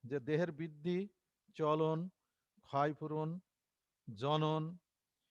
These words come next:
ইত্যাদি যাই কিছু করি না কেন, সকল ক্ষেত্রে আমাদের শ-, শক্তির প্রয়োজন হয়।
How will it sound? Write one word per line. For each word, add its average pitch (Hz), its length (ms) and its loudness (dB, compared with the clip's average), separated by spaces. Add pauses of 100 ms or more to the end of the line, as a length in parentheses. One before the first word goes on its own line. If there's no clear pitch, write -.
(140)
ইত্যাদি 170 600 2 (200)
যাই 160 240 2
কিছু 214 260 -8
করি 170 240 -2
না 151 160 0
কেন, 135 280 -6 (360)
সকল 156 400 -6
ক্ষেত্রে 147 420 -8
আমাদের 143 380 0 (1000)
শ-, - 280 -20 (480)
শক্তির 151 380 -4
প্রয়োজন 139 400 -6
হয়। 117 320 -6